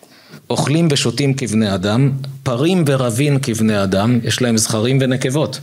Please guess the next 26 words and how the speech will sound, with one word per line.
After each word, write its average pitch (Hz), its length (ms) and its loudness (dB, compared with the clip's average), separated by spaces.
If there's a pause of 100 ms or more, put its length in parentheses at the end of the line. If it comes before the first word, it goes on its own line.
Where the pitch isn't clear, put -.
מלאכים 104 460 0
אין 139 100 2
זכרים 113 360 0
ונקבות, 92 500 -2 (500)
אבל 117 240 0
הם 139 140 2
יש 135 140 0
להם 123 140 2
זכרים 110 420 0
ונקבות 101 540 0
והם 104 140 2
מתרבים 107 480 0
כבני 98 360 0
אדם, 123 360 0 (460)
"ומתים 131 640 2
כבני 117 440 0
אדם", 90 240 0 (460)
יש 120 180 -2
להם 120 180 0
גם 104 180 0
עניין 120 300 0
של 120 160 0
סיום 110 380 2
החיים, 147 460 0 (400)
של 104 220 0
המוות. 90 460 -2